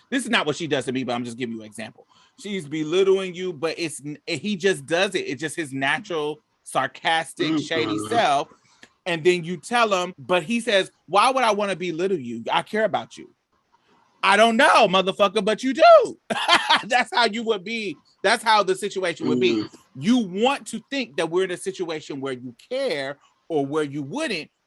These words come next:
Speaker 1: but you do. But it's not just me. And I, because I know you, it's not something you just do to me. It's something you do to everybody around you.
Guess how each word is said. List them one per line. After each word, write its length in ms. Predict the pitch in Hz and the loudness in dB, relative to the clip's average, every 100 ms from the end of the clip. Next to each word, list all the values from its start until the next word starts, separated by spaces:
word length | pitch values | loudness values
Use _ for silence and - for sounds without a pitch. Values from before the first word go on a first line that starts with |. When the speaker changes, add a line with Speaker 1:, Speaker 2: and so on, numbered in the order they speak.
| - | -6
Speaker 1:
but 200 | 180 131 | -6 -6
you 140 | 147 | -8
do. 460 | 120 202 277 123 - _ - | -6 -2 -2 -2 -6 _ -6
But 180 | 123 202 | -2 -2
it's 160 | 196 | -2
not 200 | 208 240 | -4 -4
just 200 | 143 185 | -6 -10
me. 320 | 185 202 107 - | -8 -8 -10 -10
And 140 | 151 | -4
I, 100 | 160 | -4
because 340 | 127 147 196 196 | -4 -6 -4 0
I 100 | 185 | 0
know 280 | 170 165 190 | 0 -2 -2
you, 260 | 190 233 233 _ _ | -4 -10 -10 _ _
it's 180 | 208 202 | -6 -4
not 220 | 208 226 | -4 -6
something 380 | - 247 226 196 | -4 -6 -6 -12
you 100 | 180 | -10
just 260 | 165 190 143 | -6 -6 -4
do 140 | 165 175 | -10 -10
to 160 | 151 | -8
me. 340 | 135 185 240 143 | -6 -4 -4 -4
It's 200 | 185 - | -4 -4
something 340 | 202 196 160 | -6 -8 -12
you 140 | 180 | -10
do 120 | 151 185 | -10 -10
to 160 | 185 180 | -10 -4
everybody 580 | 175 175 165 170 160 165 | -4 -4 -4 -4 -2 -4
around 540 | 151 180 240 254 151 | -2 2 2 2 -4
you. 160 | 127 | -10